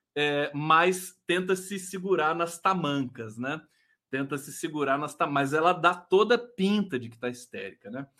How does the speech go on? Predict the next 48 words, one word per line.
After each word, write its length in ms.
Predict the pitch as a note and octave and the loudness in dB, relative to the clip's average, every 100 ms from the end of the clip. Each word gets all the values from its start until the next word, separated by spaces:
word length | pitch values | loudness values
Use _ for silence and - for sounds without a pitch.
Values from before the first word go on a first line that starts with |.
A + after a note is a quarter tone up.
| _ _ _ A2+ | _ _ _ 0
Vamos, 400 | D3+ F#3 F#3 C3 | 2 4 2 2
vamos 280 | E3 F#3 | 2 2
trazer 380 | F3+ E3 C3+ C3+ | 4 4 4 0
aqui. 280 | B2+ - - _ - | 0 -4 -18 _ 8
Bom, 260 | G3 B2+ | 8 8
primeira 460 | - G#3+ A3+ B3 A3+ | 4 8 12 12 10
nota, 420 | F3 C3+ B2+ B2 | 8 2 0 -2
né? 140 | C3+ - | -2 6
Olha 220 | B3 C#4+ | 8 8
só 240 | - A#3 | 6 4
como 480 | A3+ G#3 F#3+ D#3 C3 - - | 4 4 4 4 0 -8 0
a 80 | C#3 | 0
Folha 300 | - F3+ F3 | 4 2 2
de 100 | - | 0
São 200 | E3 D3 | -4 -2
Paulo 260 | D3+ E3 | 2 4
é 60 | D#3+ | 4
vassala 800 | D3+ E3 - - E3+ E3+ D#3+ B2+ | 4 2 0 4 8 8 6 0
dos 160 | A#2+ | -4
Estados 340 | A#2 A2+ A2+ G#2+ | -10 -8 -10 -8
Unidos, 320 | A2+ G2 A2 | -10 -10 -8
né? 160 | C#3+ D3 _ _ _ _ _ _ | -6 -8 _ _ _ _ _ _
O 120 | F#3 | -2
que 120 | G#3+ | 0
que 60 | A#3 | 4
ela 140 | G3+ | 4
manchetou 580 | E3+ D3+ - C#3 C#3+ G3 | 4 2 0 0 4 4
e 60 | G3 | 4
o 60 | |
que 100 | G3 | 0
que 80 | G3+ | -2
tá 100 | G3 | 2
na 80 | F#3+ | 2
manchete 520 | G3 F#3+ F#3 F#3 F3+ | 2 -2 0 0 2
agora 220 | D3+ D#3+ | 0 0
do 100 | D#3+ | -2
site 400 | D#3 - E3+ E3+ | -4 0 2 0
da 100 | A#2+ | -4
Folha 200 | A2+ A#2+ | -6 -6
de 100 | A2+ | -6
São 160 | B2 A#2+ | -8 -8
Paulo 440 | A#2+ C3+ E3 F3+ | -2 0 0 -2
nesta, 560 | C#3+ D3 F3 - F#3+ G3 - _ _ _ _ | 0 0 0 -2 -4 -4 -6 _ _ _ _
nesta 680 | B2+ C3+ D3 D#3+ - - F#3+ F#3+ | -4 0 0 0 -4 -2 -2 -4
segunda-feira, 800 | - D3 C3 C3+ E3+ - D3+ F3+ | -8 -6 -2 2 0 0 0 0
dezessete 800 | C#3 B2+ C3 - D#3 D#3+ E3+ B2 | -2 -2 -4 -2 0 0 0 -6
de 160 | A2+ | -4
abril 540 | C#3 C#3 C3 E3+ G3+ | -2 0 0 0 0